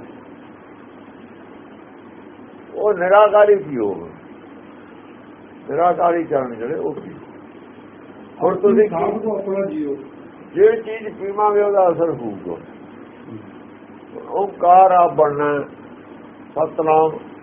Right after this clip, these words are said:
Speaker 1: ਦਾ ਗੁਣ ਆਪਣੇ ਚ ਪੈਦਾ ਕਰਨਾ, ਕਰਤੇ ਪੁਰਖ ਵਾਲਾ ਆਪਣੇ ਚ ਗੁਣ ਪੈਦਾ ਕਰਨਾ। ਪੁਰਖ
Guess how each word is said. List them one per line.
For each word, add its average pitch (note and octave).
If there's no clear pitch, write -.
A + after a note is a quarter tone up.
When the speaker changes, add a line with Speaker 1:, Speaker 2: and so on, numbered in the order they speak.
Speaker 1:
ਦਾ C3+
ਗੁਣ D#3
ਆਪਣੇ C#3+
ਚ C#3+
ਪੈਦਾ C3+
ਕਰਨਾ, C3+
ਕਰਤੇ D3+
ਪੁਰਖ D#3
ਵਾਲਾ D3+
ਆਪਣੇ B2
ਚ C3+
ਗੁਣ C3+
ਪੈਦਾ C3+
ਕਰਨਾ। C3
ਪੁਰਖ G3